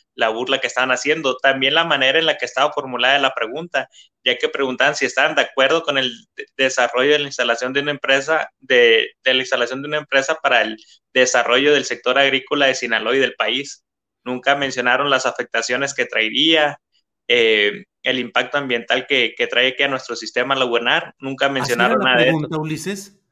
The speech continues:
Speaker 2: ¿Así
Speaker 1: Eh,
Speaker 2: era la
Speaker 1: a-,
Speaker 2: pregunta?
Speaker 1: así es, si estaban, eh, si estabas de acuerdo, eh, con el desarrollo de una empresa que, que va a venir a,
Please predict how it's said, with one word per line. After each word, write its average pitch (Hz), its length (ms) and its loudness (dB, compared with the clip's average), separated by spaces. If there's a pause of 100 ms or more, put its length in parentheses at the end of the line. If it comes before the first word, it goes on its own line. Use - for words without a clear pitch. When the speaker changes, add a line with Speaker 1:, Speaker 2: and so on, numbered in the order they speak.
(580)
Speaker 2:
¿Así 151 60 0
Speaker 1:
Eh, 127 240 4
Speaker 2:
era - 140 0
la 131 100 2
Speaker 1:
a-, 127 60 0
Speaker 2:
pregunta? 160 540 -10 (640)
Speaker 1:
así 131 340 0
es, 180 100 0
si 160 60 0
estaban, 180 500 2 (320)
eh, 120 460 0
si - 140 -8
estabas 139 300 -2
de 160 60 2
acuerdo, 156 540 -2 (280)
eh, 117 420 4
con 127 140 -4
el 120 120 -4
desarrollo 120 520 0
de 139 60 0
una 143 100 -6
empresa 135 480 -2
que, 107 520 0 (400)
que 123 120 0
va 120 100 4
a 139 40 4
venir 131 320 2
a, 113 440 2